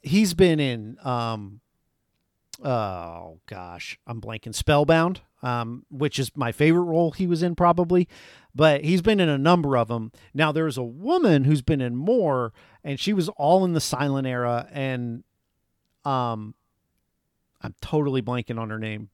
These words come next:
but kind of, I think she just played, like, side roles. So anyway, uh, just had to point, Leo G. Carroll's in a lot of films I've watched of,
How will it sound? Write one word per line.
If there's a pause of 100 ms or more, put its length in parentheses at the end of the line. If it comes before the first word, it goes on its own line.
but (380)
kind
of,
I
think
she
just
played,
like,
side
roles. (760)
So (360)
anyway, (240)
uh, (300)
just (220)
had
to
point,
Leo
G.
Carroll's
in
a
lot
of
films
I've
watched
of,